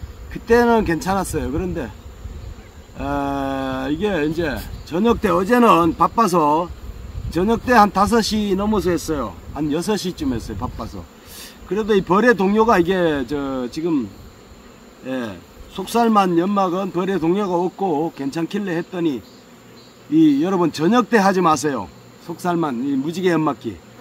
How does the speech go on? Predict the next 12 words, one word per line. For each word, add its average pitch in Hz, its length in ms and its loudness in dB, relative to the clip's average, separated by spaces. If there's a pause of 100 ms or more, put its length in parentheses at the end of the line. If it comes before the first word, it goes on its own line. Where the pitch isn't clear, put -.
(200)
저녁 208 340 0
때 240 60 2
하지 196 220 4
마세요. 147 280 0
저녁 180 380 -2
때 214 80 0
하니까 196 540 2 (600)
오늘 208 200 0
아침에 202 320 2
보니까 180 320 0
벌이 185 320 0
상당히 190 800 2